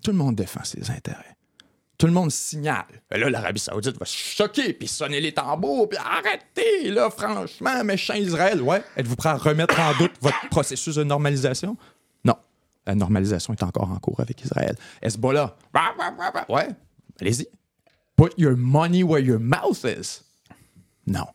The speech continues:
Puis je le, je les blâme pas, tout ça, là. Je suis pas en train de, d'inviter personne à la guerre. Je suis juste en train d'essayer d'imager le fait qu'il y a personne qui a intérêt là-dedans. Il y a personne qui a intérêt, même pas le Hamas. La seule raison pourquoi le Hamas a fait ça, c'est parce qu'il voyait justement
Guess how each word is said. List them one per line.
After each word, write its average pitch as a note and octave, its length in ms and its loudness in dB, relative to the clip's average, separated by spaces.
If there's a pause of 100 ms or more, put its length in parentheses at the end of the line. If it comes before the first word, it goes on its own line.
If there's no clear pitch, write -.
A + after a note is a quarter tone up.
(520)
Puis C#3+ 100 4
je - 140 -2
le, F#3 120 0
je D3 140 -8
les G#3+ 120 -2
blâme F#3+ 360 2
pas, C4 160 2
tout - 100 -10
ça, A#3+ 260 -2
là. E3 60 2
Je - 60 -2
suis - 80 -8
pas - 80 0
en A#3 60 -2
train B3 140 2
de, E3+ 180 2
d'inviter C3 520 0
personne - 400 -6
à B2 80 -6
la A2 120 -8
guerre. F3 200 0
Je - 60 -6
suis D3 80 -4
juste B3 220 0
en - 80 -14
train D3+ 120 -8
d'essayer D#3 260 -10
d'imager A#2 680 -4 (240)
le A#2+ 80 -2
fait F3+ 140 0
qu'il F#3 140 -4
y - 40 -10
a - 20 -14
personne - 420 -6
qui - 100 -12
a - 20 -10
intérêt - 400 -8
là-dedans. - 280 -12 (500)
Il - 40 2
y D#3+ 40 6
a - 20 0
personne - 460 -6
qui - 80 -14
a B2 40 -8
intérêt, G#2 280 -10
même E3+ 220 4
pas G#3+ 160 2
le D#3 80 2
Hamas. A2+ 560 -4 (240)
La - 60 -4
seule G#3+ 180 -4
raison F#3+ 340 -2
pourquoi - 180 4
le F#3 80 2
Hamas D3 320 2
a B2 60 -8
fait - 160 -10
ça, - 180 -2 (460)
c'est - 140 -8
parce - 180 -10
qu'il A2 140 -8
voyait C3 280 -2
justement - 360 -6